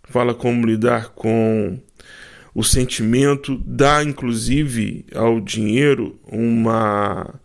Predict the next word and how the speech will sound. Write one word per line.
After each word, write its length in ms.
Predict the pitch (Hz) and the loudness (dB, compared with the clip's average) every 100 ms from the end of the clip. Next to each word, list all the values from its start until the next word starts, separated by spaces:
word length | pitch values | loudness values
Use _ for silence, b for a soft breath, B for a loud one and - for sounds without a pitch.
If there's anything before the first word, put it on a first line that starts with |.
| b b b b b b b b b b _ _ - - | b b b b b b b b b b _ _ -14 -4
uma 920 | 120 113 110 110 107 104 101 - | 0 2 2 0 0 -2 -4 -8